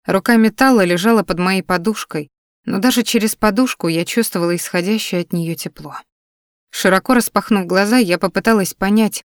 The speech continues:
как так получилось, что меня обняли, причем таким странным образом. Мы оба лежали в позе эмбриона, словно повторяя изгибы тел друг друга, и Платина держал своей горячей правой рукой обе мои склеившиеся ладошки,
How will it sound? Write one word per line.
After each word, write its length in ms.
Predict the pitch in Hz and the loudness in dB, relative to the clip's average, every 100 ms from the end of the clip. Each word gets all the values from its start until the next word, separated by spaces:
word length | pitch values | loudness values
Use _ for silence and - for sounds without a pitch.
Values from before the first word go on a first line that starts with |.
| _ _ | _ _
как 260 | - 240 - | -4 -4 -2
так 260 | 226 214 | -4 -2
получилось, 580 | - 196 214 - 254 170 | -2 -2 -2 0 0 0
что 180 | - 185 | -4 -2
меня 360 | 185 202 196 - | 0 0 0 -4
обняли, 580 | 185 175 214 233 151 151 | -6 0 2 2 0 -8
причем 480 | - 180 - 208 | -10 -4 0 0
таким 300 | 180 185 226 | 0 0 0
странным 500 | 202 - 196 190 185 | 0 -2 -2 0 0
образом. 460 | 185 160 147 - - _ _ _ _ _ - | -2 -6 -12 -14 -20 _ _ _ _ _ -2
Мы 200 | 190 196 | 0 2
оба 240 | 262 220 175 | 2 2 2
лежали 340 | 165 202 185 | 2 2 0
в 120 | - | -2
позе 300 | 196 196 180 | -2 0 0
эмбриона, 560 | 175 160 190 226 208 151 | -2 0 0 2 2 -2
словно 400 | - 190 185 170 | -4 -2 -2 -2
повторяя 580 | 175 - 185 190 180 165 | -4 -4 -2 0 0 -2
изгибы 400 | 160 170 165 165 | -4 -4 -4 -4
тел 260 | - 175 | -4 -4
друг 260 | 156 165 160 | -4 -4 -4
друга, 360 | 170 156 151 - _ _ _ | -4 -4 -8 -14 _ _ _
и 80 | 185 | -6
Платина 480 | 175 240 269 185 160 | 0 0 2 0 0
держал 380 | 160 165 220 226 | -2 0 0 0
своей 280 | - 175 165 | 0 -2 0
горячей 440 | 180 214 - 175 | 0 0 0 -4
правой 400 | - 208 185 170 | 0 0 2 0
рукой 400 | 175 - 226 208 - | -2 0 2 2 -2
обе 240 | 214 185 | -2 0
мои 220 | 180 202 | 0 -2
склеившиеся 800 | 196 - 196 220 190 - 175 185 | -4 -2 0 0 -2 -6 -6 -6
ладошки, 680 | 180 165 156 139 - - | -6 -4 -6 -8 -12 -14